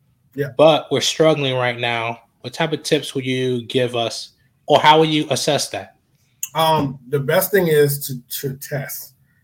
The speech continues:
Speaker 1: Test, test, test, test, test. Um, a lot of people are leery. Okay,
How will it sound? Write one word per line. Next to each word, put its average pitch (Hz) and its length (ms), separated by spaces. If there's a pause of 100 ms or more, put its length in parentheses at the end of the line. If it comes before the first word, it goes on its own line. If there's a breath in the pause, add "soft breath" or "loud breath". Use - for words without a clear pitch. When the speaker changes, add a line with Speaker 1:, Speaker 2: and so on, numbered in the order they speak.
(140)
Speaker 1:
Test, 208 600
test, 180 440
test, 160 520
test, 143 460
test. - 460 (640)
Um, 151 520 (140)
a 139 80
lot 143 340
of 180 200
people 170 840 (320)
are 135 180
leery. 165 920 (100)
Okay, 143 280